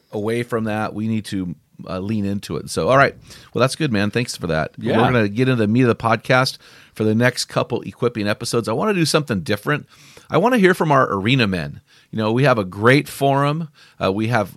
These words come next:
Speaker 1: guys constantly emailing us at info at men in the arena dot org, asking questions, giving us feedback. And I thought it'd be really fun to mix it up a little bit, uh,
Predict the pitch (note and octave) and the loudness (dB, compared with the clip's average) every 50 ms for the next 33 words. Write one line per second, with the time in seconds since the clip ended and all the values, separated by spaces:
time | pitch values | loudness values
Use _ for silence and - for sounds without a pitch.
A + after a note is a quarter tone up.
0 | - - - - A2 G2+ A2 G#2+ - - - - - - C#3+ C#3+ D3+ D3 - - | -16 -16 -8 -4 -2 -2 -2 -2 -4 -8 -10 -10 -6 -2 -2 0 0 -2 -2 -4
1 | B2 - A#2+ A#2 A#2 A#2 G#2 - B2 B2 B2+ B2+ B2 B2 B2 B2 A#2 A#2 C3 C3+ | -4 -2 -2 0 -2 -2 -2 -2 -2 -2 0 0 0 0 0 0 0 0 0 0
2 | - G2+ G2+ G#2 A2+ A#2 A2+ A#2+ A2+ G2 F#2 A2 A2+ A2+ A2 A2 A2 G#2+ G#2+ G#2 | 0 0 0 0 -2 0 0 0 0 0 0 -2 -2 -2 -2 -2 0 0 0 0
3 | G2 G2+ G#2+ A2 A2+ A2 G#2+ G#2 - - G2+ G2+ - G#2 G#2 - - A#2 A2 A2 | 2 0 0 0 0 0 -2 -4 -6 -10 -14 -10 -8 -8 -8 -6 -6 -6 -6 -6
4 | A2+ A#2 - - - - - - - _ _ - A#2+ A2+ A2 G#2+ - - - A2+ | -6 -6 -8 -12 -16 -20 -20 -20 -20 _ _ -4 -2 -2 -2 -4 -4 -4 -6 -6
5 | A2 G#2 A2+ A#2 A#2 A#2+ - - _ _ - - - - _ - C3 C#3+ D#3+ C#3 | -4 -2 0 0 2 0 -2 -4 _ _ -20 -20 -20 -10 _ -2 0 0 0 0
6 | C3 A#2+ A2+ B2+ C#3 D3 D3+ C3+ - - C3+ B2+ B2+ A#2+ G#2+ G#2+ A#2 A#2 - - | 0 2 2 2 2 4 2 2 0 -2 -2 0 0 0 -2 -2 -2 -4 -4 -2
7 | A#2+ A2 A2 G#2 - G#2+ G#2+ A2 A2+ A2+ G2+ A2+ A2 A2 A2+ - - _ _ - | -2 -2 -2 -2 -2 -6 -4 -4 -4 -2 -2 0 0 0 -2 -4 -10 _ _ -20
8 | - _ _ _ - - - | -20 _ _ _ -10 -8 -8